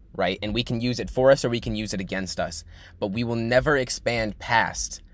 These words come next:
our mental state. We will never expand past what we believe we are capable of accomplishing. And so do yourself a favor and really take it into perspective, because I will tell you right now, this is the main reason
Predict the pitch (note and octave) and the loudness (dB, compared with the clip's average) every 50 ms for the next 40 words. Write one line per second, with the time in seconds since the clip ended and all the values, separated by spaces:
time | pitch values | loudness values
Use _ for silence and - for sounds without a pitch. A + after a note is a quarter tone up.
0 | - - - - G2+ G2+ G2+ G2+ F#2+ G#2 F#2 - - - G2+ F2+ D2 F#2+ A2 G#2+ | -20 -6 -4 -4 -2 -2 -2 -2 -4 -4 -6 -4 -4 -2 -2 -2 -2 -4 -6 -4
1 | A2+ A2 A2 A2 A2+ G#2+ A#2+ A#2+ G#2 - - - A2+ A2 G#2 F#2 - - G#2+ G2+ | -4 -2 0 0 0 2 0 -2 -2 -4 -6 -4 -4 -4 -4 -4 0 0 0 0
2 | F2+ - - G2+ G2+ G#2+ G#2+ F#2+ F2 F#2+ F#2+ G2 G2+ G2 G2 F#2 - - - - | 0 -2 -6 -6 -4 -4 -4 -4 -4 -4 -4 -2 -2 -2 -2 -4 -6 -10 -18 -20
3 | - - - G#2+ G#2+ G2 F#2+ F2+ - - A#2 G#2 G#2 F#2+ G2 G2+ F#2 F2+ - - | -20 -10 -6 -2 -2 0 -2 -2 -4 -6 -6 -6 -4 -4 -2 -2 -2 -2 -6 -8
4 | - - _ - F2 F2+ F2+ E2+ - - - - - F#2 F2+ - E2 - - - | -14 -18 _ -4 -2 -2 -2 -2 -6 -10 -10 -6 -6 -6 -6 -6 -10 -12 -12 -14
5 | - F#2 - - - - B2+ C3 B2+ - D3+ C3+ B2 A#2+ D#3 F3+ F#3+ F#3 - F#3+ | -16 -20 -20 -20 -12 -8 -4 -2 4 4 6 6 6 4 2 2 4 8 10 10
6 | F3 E3+ - - D#3+ D#3+ C#3 B2 A2+ A2 A#2+ D#3+ D#3+ D#3+ - D#3+ D3+ - D3+ C#3+ | 10 8 8 6 8 8 6 4 4 2 2 2 2 4 4 4 4 4 0 -2
7 | - D#3+ C#3 C3+ - C3 A#2+ - - A2+ C3 - A2+ G2+ F2+ E2 E2 G#2+ F#2 - | 0 0 0 2 0 -2 -2 2 2 2 2 2 0 -2 -2 -2 -4 -4 -2 -2
8 | A2+ G#2 F#2 F2+ A#2 B2 C3+ - D3 C3+ B2+ B2+ B2 G#2+ G2+ A2+ A#2+ A2+ G2+ E2+ | -2 0 2 2 2 2 2 2 2 4 4 4 4 4 4 4 4 4 2 0
9 | A2 A#2+ - C#3+ C3 B2+ A#2 A2+ A2+ A#2 A#2+ A2 G2+ G2 G#2 A2 A2+ G#2+ G#2+ F#2+ | -4 -6 -6 -2 -2 0 0 2 2 0 0 0 -2 -2 -2 -2 -2 -2 -2 -4
10 | F#2 | -4